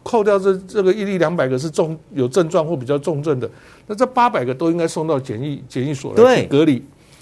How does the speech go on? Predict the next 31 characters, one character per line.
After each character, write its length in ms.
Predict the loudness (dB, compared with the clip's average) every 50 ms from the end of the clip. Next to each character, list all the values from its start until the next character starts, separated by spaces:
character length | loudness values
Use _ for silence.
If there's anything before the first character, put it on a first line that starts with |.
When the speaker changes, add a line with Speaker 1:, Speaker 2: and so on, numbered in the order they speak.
| -20 -20 -20 -14 -6
Speaker 1:
然 140 | -2 0 2
后 100 | 2 2
这 220 | 0 0 0 0 0
一 180 | 0 -2 -2 -2
两 360 | 0 2 0 0 0 -2 -2
百 220 | -2 0 0 0
个 160 | 0 0 0 -2
重 400 | 0 2 2 2 4 2 0 0
症 240 | 2 2 2 2
的， 160 | 0 -4 -6 -8 -12 _ _ _
其 220 | -18 -10 -6 -6 -2
实 160 | 0 -2 0
在， 200 | 2 2 2 2
就 220 | 2 2 4 4
应 100 | 4 4
该 140 | 4 2 0
收 180 | 0 0 -2 0
到 160 | 0 0 0
医 180 | 0 -2 -2 2
院 200 | 2 2 2 0
了。 80 | -6 -14
所 160 | -8 -6 -6 -6
以， 40 | -6 -8 -20 -6 0
但 160 | 2 2 4
是 80 | 4 2
你 100 | 0 0
可 120 | 0 0
以 40 | 0
看， 240 | 2 0 -2 -2 -2
今 200 | -6 -6 -2 -2
天 200 | -2 -2 -4